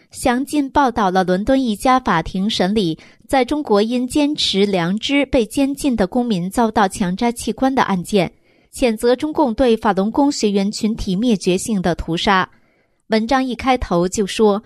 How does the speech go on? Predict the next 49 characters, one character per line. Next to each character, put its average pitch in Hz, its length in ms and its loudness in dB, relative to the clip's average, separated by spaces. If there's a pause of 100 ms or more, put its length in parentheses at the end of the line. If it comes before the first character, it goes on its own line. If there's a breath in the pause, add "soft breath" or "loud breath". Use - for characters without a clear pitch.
(280 soft breath)
国 262 160 0
际 277 200 -6
社 254 240 0
会 240 200 4
不 214 140 -2
应 240 180 -2
该 262 220 2
忽 269 180 -4
视 233 280 0
正 240 260 0
在 233 220 0
持 190 240 -4
续 220 260 -2
的 202 160 2
中 254 160 -4
共 247 240 2
强 180 240 -2
摘 254 160 2
器 254 220 -4
官 277 200 0
的 240 100 2
恶 196 180 2
行。 170 400 -2 (920)
伦 226 200 2
敦 269 240 0
一 240 80 -8
家 262 220 2
法 233 220 0
庭 202 320 -2
在 233 180 0
二 247 160 0
零 214 220 0
一 269 120 -6
八 285 200 0
年 196 280 0
十 208 140 -4
二 254 120 4
月 226 180 2
八 269 200 2
日 262 220 2
至 233 180 -2
十 190 240 -4
日 233 160 2
的 196 200 4
三 254 200 -2
天 262 200 0
时 185 180 -6
间 240 220 0
内， 233 240 2